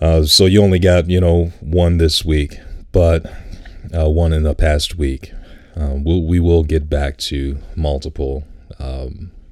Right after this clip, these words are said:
episodes, uh, once we get our shit together and, and, and get back, get back to it. Um, but I just wanna, um,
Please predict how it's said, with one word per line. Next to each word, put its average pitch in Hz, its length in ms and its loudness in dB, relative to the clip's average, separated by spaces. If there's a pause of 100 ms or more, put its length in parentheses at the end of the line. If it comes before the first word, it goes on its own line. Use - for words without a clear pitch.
(220)
episodes, 71 880 -4 (640)
uh, 73 80 -6
once 73 360 -4
we 69 320 -4 (180)
get 76 140 -2
our 71 100 0
shit - 300 -4
together 69 420 -4
and, 64 160 -12
and, 69 220 -8
and 71 180 -8
get 71 200 -6
back, 69 380 -6 (180)
get 76 160 -2
back 71 220 -4
to 71 260 -4
it. - 140 -8 (680)
Um, 82 360 0 (200)
but 85 320 2 (1900)
I 92 60 -4
just 107 240 0
wanna, 101 420 4 (1800)
um, 82 540 0